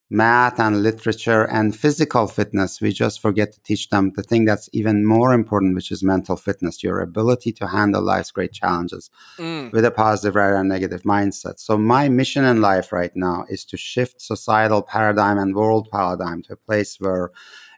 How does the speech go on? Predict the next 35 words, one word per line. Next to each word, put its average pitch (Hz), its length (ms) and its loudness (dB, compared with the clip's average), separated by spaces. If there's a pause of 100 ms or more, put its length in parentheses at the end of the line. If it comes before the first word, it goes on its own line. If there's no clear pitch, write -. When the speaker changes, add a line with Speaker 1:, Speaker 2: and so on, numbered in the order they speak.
(120)
Speaker 1:
every 120 420 4
high 113 200 2
school 110 280 0
teacher, 107 600 -2
every 110 320 2
parent, 107 580 2
every 107 340 -2
educator 107 600 -2
knows 101 460 0
that 92 320 -4
that 104 440 4
is 101 220 -8
our 95 140 0
greatest, 95 560 -2 (560)
you 98 80 -10
know, 95 100 -4
obligation 104 840 2
to 107 120 -4
our 107 100 2
kids, 160 560 -2
uh, 95 380 0
to, 98 120 -12 (300)
uh, 98 300 -8 (680)
at 110 260 -6 (100)
ear-, 127 240 2
early, 127 340 4
uh, 123 340 0
in 120 140 0
early 131 300 4
age 113 180 2
and 101 180 -2
all 113 200 -4
the 101 100 -6
way 101 160 2
through, 98 340 -4